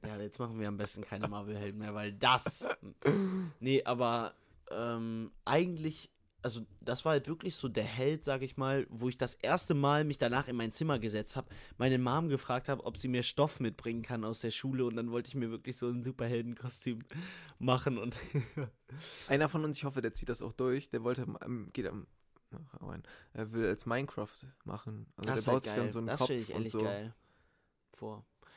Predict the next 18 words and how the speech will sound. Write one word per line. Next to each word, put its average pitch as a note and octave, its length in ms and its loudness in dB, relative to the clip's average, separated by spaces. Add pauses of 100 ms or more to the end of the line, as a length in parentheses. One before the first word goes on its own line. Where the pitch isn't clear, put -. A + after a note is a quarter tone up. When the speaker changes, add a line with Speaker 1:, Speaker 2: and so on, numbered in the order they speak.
(380)
Speaker 1:
Ähm, A#2 340 4
am A#2+ 220 2
Speaker 2:
Geil. A#2+ 80 2
Speaker 1:
Mittwoch B2 580 4 (100)
sind, B2 340 0 (160)
<laughs> G3+ 460 -2
vor. F#2 380 -2 (560)
Am B2 160 -2
Mittwoch D3+ 280 2
sind, C#3+ 300 0
äh, B2+ 220 2
Gruppenoutfits, D3+ 800 2
da B2 100 6
geh B2 120 2
ich - 140 -2
mit C3 340 0 (600)
drei B2+ 280 6
Jungs, C3 580 2